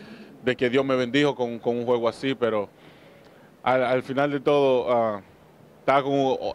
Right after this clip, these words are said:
gente de la, del Salón de la Fama me puso muy orgulloso de, de, de ser el único con veinte veinticinco asistencias y estar en el quinto de veinte y veinte. Fueron cosas que,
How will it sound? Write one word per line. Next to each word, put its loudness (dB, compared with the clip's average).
gente -2
de 2
la, 0
del -8
Salón 0
de 2
la 0
Fama 0
me -6
puso -8
muy -6
orgulloso -2
de, -8
de, -4
de 0
ser 0
el 0
único 0
con -2
veinte 0
veinticinco -4
asistencias -4
y -8
estar -2
en -6
el -6
quinto -2
de 0
veinte -4
y -4
veinte. -2
Fueron -4
cosas -2
que, -2